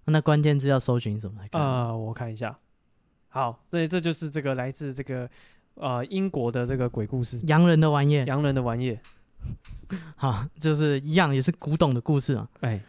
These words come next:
Speaker 1: 那接下来讲这个也是，呃，是一个台湾人，他说他遇到一个大哥。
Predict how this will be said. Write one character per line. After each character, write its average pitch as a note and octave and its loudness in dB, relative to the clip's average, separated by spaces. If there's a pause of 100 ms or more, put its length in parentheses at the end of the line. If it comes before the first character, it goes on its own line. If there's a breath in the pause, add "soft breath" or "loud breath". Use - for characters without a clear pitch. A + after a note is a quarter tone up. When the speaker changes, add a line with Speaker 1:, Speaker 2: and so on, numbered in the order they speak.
(140 soft breath)
Speaker 1:
那 - -2
接 F3 8
下 F3 8
来 E3+ 6
讲 C3 2
这 B2+ 4
个 C3+ 2
也 G#2+ 2
是， A#2+ 0 (440 soft breath)
呃， B2 2
是 D3 2
一 E3+ 4
个 E3 6 (520)
台 C#3+ 6
湾 E3 8
人， A2+ 2 (340)
他 D#3 4
说 D#3 8
他 D3+ 6
遇 E3 6
到 D3+ 6
一 - 2
个 C#3 4
大 C3+ 4
哥。 A#2 2